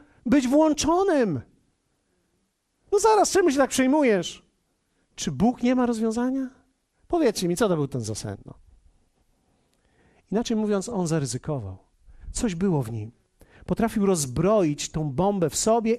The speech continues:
i w innych. Widzisz, trzeba pokonać w życiu negatywne, aby Bóg się mógł objawić w tobie i przez ciebie.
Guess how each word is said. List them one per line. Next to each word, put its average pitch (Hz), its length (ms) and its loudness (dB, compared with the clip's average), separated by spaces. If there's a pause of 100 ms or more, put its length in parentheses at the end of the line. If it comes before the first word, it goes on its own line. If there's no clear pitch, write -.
(120)
i 254 180 2
w - 220 -14
innych. 185 680 0 (1500)
Widzisz, 151 380 -8 (1600)
trzeba 160 260 -2
pokonać 185 540 -4
w 120 40 -10
życiu 170 260 -4
negatywne, 135 640 -4
aby 117 180 -4
Bóg 131 240 -8
się 135 120 -8
mógł 127 220 -8
objawić 117 380 -6
w - 80 -18
tobie 101 280 -14 (680)
i 139 60 -10
przez - 260 -10
ciebie. - 360 -14